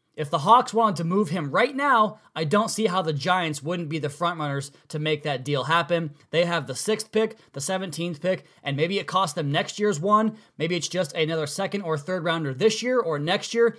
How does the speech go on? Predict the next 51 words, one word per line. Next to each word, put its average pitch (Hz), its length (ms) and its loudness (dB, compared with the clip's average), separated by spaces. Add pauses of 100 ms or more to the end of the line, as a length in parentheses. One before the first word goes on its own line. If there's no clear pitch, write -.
(220)
That 202 200 4
would 196 140 -4
probably 190 260 0
get 180 140 -4
the 160 80 -4
job 156 320 0
done 175 240 0
for 139 80 -10
the 135 80 -6
Giants, 160 460 -2 (200)
and 151 140 -4
Miami 175 400 0
simply, 151 600 -4 (100)
because 147 260 -2
of 156 80 -4
the 147 60 0
lack 151 280 2
of 135 120 -8
two 190 180 -4
first-round 165 460 -4
picks 156 220 -2
this 262 200 0
year, 165 320 0 (220)
they 170 160 2
just 160 200 -4
can't 170 220 -4
compete 147 380 -4
with 120 160 -10
that. 107 260 -12 (220)
But 139 100 -10
they 147 80 -4
should 147 140 -4
definitely 226 340 2
try. 220 460 6 (200)
He's 196 200 0
out 214 180 2
there 214 120 -2
and 190 100 -2
available. 185 580 2 (100)
Make 170 220 0
the 175 100 -6
call, 190 360 0
see 190 120 -4
what 185 120 -6
it 151 80 -10
takes 170 200 -4
to 143 60 -8
get 220 220 2
him. 196 220 -2 (200)
And 165 140 -2
basically, 202 580 2